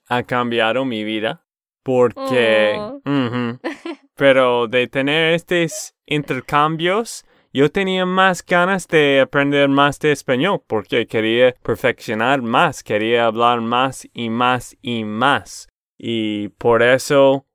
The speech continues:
Speaker 1: de la oportunidad de hacer intercambios en Skype era muy, muy buena y no solo porque encontré mi esposa.
Speaker 2: Exactamente, lo mismo digo yo con mi inglés.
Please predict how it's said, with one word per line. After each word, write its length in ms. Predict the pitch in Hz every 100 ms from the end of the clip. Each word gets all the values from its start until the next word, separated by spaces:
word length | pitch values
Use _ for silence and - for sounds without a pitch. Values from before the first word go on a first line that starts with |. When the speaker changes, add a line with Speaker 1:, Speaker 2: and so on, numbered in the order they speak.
| _
Speaker 1:
de 380 | - 110 107 104
la 160 | 107 110
oportunidad 760 | - 113 - 120 120 113 117
de 240 | 135 120 113
hacer 460 | - 123 117 - -
intercambios 1080 | 143 135 - 117 - 131 131 139 143 143 -
en 140 | 110
Skype 480 | 107 - 139 151 185 _ _ _ _ _
era 240 | 120 117
muy, 360 | 113 117 131 135
muy 200 | 135 135
buena 440 | 123 127 127 131 -
y 140 | 117
no 320 | 113 120 127
solo 420 | 120 139 131 127
porque 560 | - 113 98 - 117 113 _ _ _ _ -
encontré 800 | 117 104 113 104 113 110 110 113 -
mi 200 | 104 98
esposa. 540 | - 104 101 92 - _ _ _ _
Speaker 2:
Exactamente, 1080 | 247 233 233 226 226 254 247 254 254 240 262
lo 120 | 240
mismo 360 | 220 220 240 240
digo 240 | 240 233
yo 300 | 233 269 285
con 200 | 285 269
mi 140 | 226 202
inglés. 600 | 180 196 196 220 -